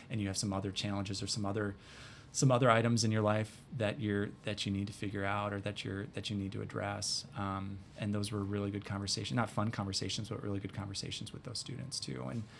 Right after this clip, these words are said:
kind of in, in the admission side, once again, kind of that consistency of let's get students here that we think, um, can be successful here.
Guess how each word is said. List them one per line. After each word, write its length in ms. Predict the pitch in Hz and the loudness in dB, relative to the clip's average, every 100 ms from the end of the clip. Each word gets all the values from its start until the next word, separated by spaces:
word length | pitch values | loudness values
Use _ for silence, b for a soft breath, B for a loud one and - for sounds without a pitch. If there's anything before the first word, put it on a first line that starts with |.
| B B - | B B -6
kind 120 | - 117 | -2 0
of 60 | 110 - - - - - | -2 -10 -20 -20 -18 -4
in, 220 | 170 131 131 | 4 8 8
in 160 | 156 151 | 8 10
the 60 | 139 | 10
admission 280 | 143 151 | 10 6
side, 320 | 143 135 131 120 - - - | 6 8 6 2 -10 -20 -8
once 180 | 120 110 | -2 -2
again, 240 | 113 117 107 | 0 0 2
kind 140 | 117 | 2
of 80 | 110 | 2
that 120 | 101 | 2
consistency 680 | 104 101 110 - 113 127 120 | 0 0 0 0 2 2 4
of 160 | 101 104 | 4 4
let's 220 | 101 - | 2 0
get 160 | 110 | -2
students 320 | - 117 104 - | -2 0 0 0
here 180 | 104 | 0
that 240 | 107 107 104 B B B B B - - | 2 0 0 B B B B B -20 -4
we 160 | 120 120 | 2 2
think, 480 | - 113 107 104 - | 2 -2 -2 -4 -6
um, 300 | - 101 101 104 | -2 0 0 0
can 100 | 131 | 4
be 80 | 113 | 4
successful 480 | - - 107 - 123 | 2 0 0 0 -2
here. 280 | 127 139 | 0 0